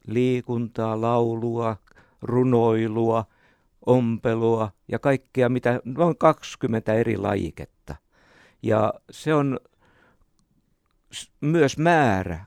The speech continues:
kun ajatellaan, että Lahdessa noin kaksituhatta, vähän yli kaksituhatta ihmistä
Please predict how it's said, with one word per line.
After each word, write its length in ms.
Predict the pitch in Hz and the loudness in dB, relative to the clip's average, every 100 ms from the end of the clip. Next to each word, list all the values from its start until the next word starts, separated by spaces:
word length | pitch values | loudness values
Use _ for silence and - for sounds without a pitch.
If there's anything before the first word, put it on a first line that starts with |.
| _ | _
kun 160 | 131 | -4
ajatellaan, 540 | 135 147 127 120 117 117 | 0 0 0 0 0 -2
että 280 | - 120 - - | -2 -8 -8 -4
Lahdessa 580 | 131 127 117 - 104 - _ _ _ | -2 0 -2 -6 -8 -10 _ _ _
noin 280 | 143 175 147 | -4 0 0
kaksituhatta, 760 | - 147 - - 107 107 - 117 | 2 0 0 -8 -4 -4 -4 0
vähän 260 | 175 151 131 | 2 4 2
yli 120 | 117 | 2
kaksituhatta 640 | 123 110 - 98 - 104 110 | 0 -2 -4 -8 -4 -4 -2
ihmistä 600 | 139 120 95 - - | -2 -2 -4 -8 -8